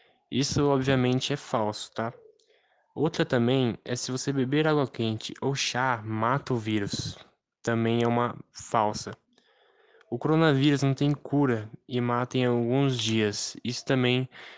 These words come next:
é uma, é uma f-, informação falsa. Ó, esses foram alguns que eu disse agora e eu vou dizer uns verdadeiros. O que tem verdadeiro é que a máscara, a máscara protege contra o coronavírus, isso é um verdadeiro.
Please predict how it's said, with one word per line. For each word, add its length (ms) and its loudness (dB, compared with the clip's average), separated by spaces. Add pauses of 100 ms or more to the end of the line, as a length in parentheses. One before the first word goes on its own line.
(140)
é 60 -4
uma, 240 2
é 160 -4
uma 320 2
f-, 240 -8
informação 600 0
falsa. 560 -2 (1500)
Ó, 220 -2 (280)
esses 240 -2
foram 120 4
alguns 240 4
que 80 2
eu 80 8
disse 320 4
agora 440 4 (300)
e 80 -8
eu 80 0
vou 240 0
dizer 220 2
uns 100 4
verdadeiros. 720 2 (1160)
O 120 -2
que 100 -10
tem 160 0
verdadeiro 560 2 (420)
é 300 -2
que 140 -2
a 80 2
máscara, 500 0 (220)
a 80 -2
máscara 480 -2
protege 500 -4
contra 240 -4
o 20 -12
coronavírus, 760 -2
isso 160 -6
é 40 0
um 60 -2
verdadeiro. 500 -4